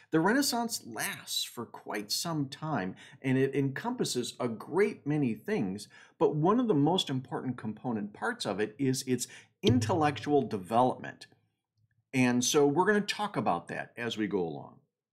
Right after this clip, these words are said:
The other component, or one of the other components, so intellectuals first, the second one is a moral component, in which they really start to explore at a deeper level the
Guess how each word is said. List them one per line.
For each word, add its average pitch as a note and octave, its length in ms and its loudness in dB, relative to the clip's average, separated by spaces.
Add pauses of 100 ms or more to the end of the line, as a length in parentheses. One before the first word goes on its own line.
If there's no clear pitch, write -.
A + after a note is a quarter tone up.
(880)
The F3+ 140 6
other C#4+ 180 2
component, A#2+ 800 -4
or A#2+ 180 -2
one C#3 160 2
of G3 80 -2
the D#3+ 100 0
other G2 200 0
components, F2+ 500 -10
so B2+ 160 -2
intellectuals F#3+ 640 0
first, G#2+ 320 -6
the D3 80 -4
second A#3+ 260 -6
one C4 120 -4
is A3+ 120 -4
a F#3+ 60 0
moral B2 640 2
component, F2 580 -14 (480)
in A#2+ 160 -2
which D#3 240 0
they A#2+ 160 2
really G3 540 -2
start - 500 -4 (120)
to A2+ 460 -2 (300)
explore A#2+ 920 0 (100)
at G#2+ 220 -2
a G#2 40 0
deeper F#3+ 440 -4
level G2+ 480 0 (280)
the - 140 -4